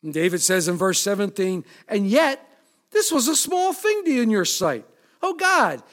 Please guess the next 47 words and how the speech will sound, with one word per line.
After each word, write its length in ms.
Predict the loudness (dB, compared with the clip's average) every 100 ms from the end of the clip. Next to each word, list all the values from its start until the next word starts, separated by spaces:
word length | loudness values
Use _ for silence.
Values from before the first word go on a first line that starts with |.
| -6
and 140 | -2 4
you 140 | 4
have 120 | 4
also 380 | 2 -2 -2 -4
spoken 420 | 0 2 2 2
of 100 | 0
your 140 | 0 0
servant's 460 | -2 -2 -2 -4
house 340 | -4 -4 -4 -4
for 220 | -6 -6
a 60 |
great 260 | 0 0 0
while 240 | -2 0
to 80 | -2
come, 500 | -2 0 2 0 -2 -12 -8
and 100 | 0
have 160 | 2 2
regarded 500 | 0 2 4 4 2
me 140 | 0
according 400 | 0 0 0 0
to 100 | -2
the 120 | -2 -2
rank 280 | -2 -2
of 100 | -4
a 80 | -4
man 200 | -2 -2
of 80 | -2
high 220 | 0 0
degree, 520 | -2 -4 -2 -2 -2 -6 -2
O 120 | 0
Lord 380 | 4 4 4 0
God." 360 | -2 -2 -4 -10 _ _ _ _
David's 320 | -8 -6 -6 -6
wowed 460 | -4 -2 -2 -2
by 160 | -6 -6
this 200 | -4 -6
promise. 440 | -2 -2 -2 -4
He 100 | -4
realizes 560 | -4 -2 0 0 -2 -6
the 180 | 2 4
enormity 480 | 4 2 2 0
and 80 | 0
the 60 | 0
ramifications 840 | 0 -2 -4 -6 -8 -6 -6 -8
of 120 | -8
such 280 | -6 -8 -8
promise. 440 | -12 -12 -12 -16